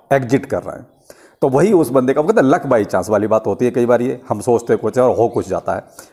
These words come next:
लेकिन ये है कि उसका लक था, सिवाय इन्होंने उसको मिलियनेयर बना दिया।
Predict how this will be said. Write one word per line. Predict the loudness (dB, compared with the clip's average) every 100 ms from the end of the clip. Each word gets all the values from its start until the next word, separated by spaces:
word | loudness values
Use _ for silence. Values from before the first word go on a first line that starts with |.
| -2
लेकिन | 0 2
ये | 4 2
है |
कि | 2
उसका | -4 -2 0
लक | 0 -2
था, | -2 -6 -6 -20 _
सिवाय | -2 0 2
इन्होंने | 0 -4
उसको | -4 -4
मिलियनेयर | -4 -2 0 0 -2 -4
बना | -8 -8 -4 -4
दिया। | -6 -14